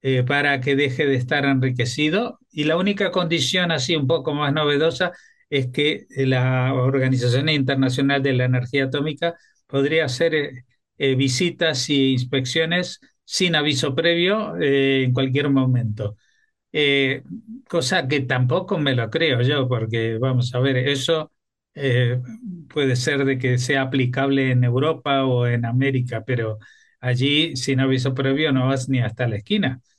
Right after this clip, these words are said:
y más siendo alguien que viene en nombre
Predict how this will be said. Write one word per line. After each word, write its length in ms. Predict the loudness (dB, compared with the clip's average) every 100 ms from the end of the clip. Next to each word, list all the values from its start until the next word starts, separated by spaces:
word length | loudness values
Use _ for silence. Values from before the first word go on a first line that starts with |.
| _ _
y 120 | -2 0
más 240 | 0 0
siendo 680 | 0 2 2 2 0 -2 -6 -6
alguien 440 | -2 0 2 0
que 140 | 2
viene 500 | 2 2 2 0 -4 -4
en 260 | 0 2 2
nombre 480 | 2 2 2 0